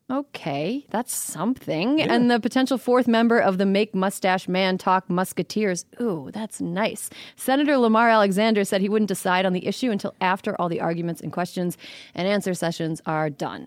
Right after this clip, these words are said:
Speaker 2: Okay, so that's what we know publicly about everybody, but also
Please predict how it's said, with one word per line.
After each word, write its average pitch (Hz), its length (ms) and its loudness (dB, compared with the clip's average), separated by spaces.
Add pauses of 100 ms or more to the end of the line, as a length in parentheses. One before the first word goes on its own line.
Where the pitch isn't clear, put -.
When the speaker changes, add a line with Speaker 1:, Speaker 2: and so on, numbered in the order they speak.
(160)
Speaker 2:
Okay, 98 300 2
so 120 400 6
that's 135 320 4
what 190 100 2
we 156 100 4
know 127 280 4 (140)
publicly 107 400 2
about 92 200 4
everybody, 90 320 0
but 92 200 2
also 101 500 2